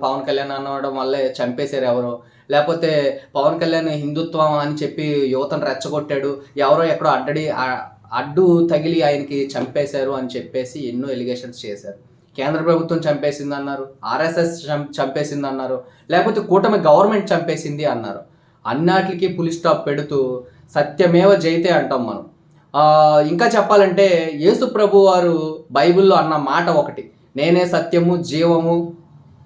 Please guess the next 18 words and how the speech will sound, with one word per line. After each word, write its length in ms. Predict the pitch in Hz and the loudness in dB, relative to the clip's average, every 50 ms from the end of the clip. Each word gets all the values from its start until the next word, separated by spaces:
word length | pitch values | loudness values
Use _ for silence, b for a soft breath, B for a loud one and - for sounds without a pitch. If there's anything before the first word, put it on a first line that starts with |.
| - - | -6 -2
అని 100 | 170 170 | -2 2
చెప్పి 280 | 170 202 196 - - 208 | 4 4 4 4 4 4
ఆయన 220 | 202 196 190 185 | 4 4 4 4
ఏదైతే 320 | 180 196 208 220 214 226 | 2 4 4 4 4 4
అంటారో 760 | 214 185 175 175 175 202 190 175 185 202 190 151 139 131 131 - - - - - - - - - - - - - | 2 2 2 4 4 4 4 6 6 6 4 4 2 0 -4 -8 -14 -20 -20 -20 -20 -20 -20 -20 -20 -18 -4 -2
అది 220 | 143 160 170 185 180 175 170 170 170 170 - - - - - | 0 2 4 4 6 8 8 8 8 6 4 0 -4 -8 -6
నిజం 220 | 151 165 170 170 220 | -4 -2 0 0 2
చేసి 480 | 208 202 196 190 196 208 208 196 - 190 | 4 4 4 4 4 4 2 2 4 2
చూపించారు 420 | 175 170 180 170 170 156 139 127 | 0 2 0 -2 0 0 0 0
ఈరోజు. 300 | 123 117 117 107 104 - - - _ _ _ _ | 0 -2 -2 -4 -6 -8 -12 -18 _ _ _ _
ఎందుకు 280 | - 139 180 226 - 247 | -2 0 0 2 4 4
అంటున్నానంటే 840 | 226 214 208 220 202 185 160 147 - 208 220 180 139 110 98 - - _ _ _ _ _ _ _ _ _ _ | 4 4 2 0 0 0 0 0 0 0 0 0 -2 -2 -6 -10 -14 _ _ _ _ _ _ _ _ _ _
ప్రవీణ్ 360 | 123 127 160 214 262 254 220 | -2 2 4 4 4 4 4
పగడాల 460 | 220 202 202 214 208 208 202 202 196 190 | 4 4 6 6 6 6 6 6 6 6
గారు 540 | 180 190 202 185 170 165 151 147 151 - - - | 6 4 4 4 2 0 -2 -4 -6 -8 -4 -2
హైదరాబాద్లో 480 | 196 175 190 190 190 190 185 190 190 | -2 2 4 6 6 6 4 2 0
స్టార్ట్ 380 | 185 - 170 165 175 190 190 208 | -2 0 2 2 2 4 2 2
అయినప్పుడు 420 | 202 196 196 190 190 202 202 208 | 2 2 0 0 0 2 4 6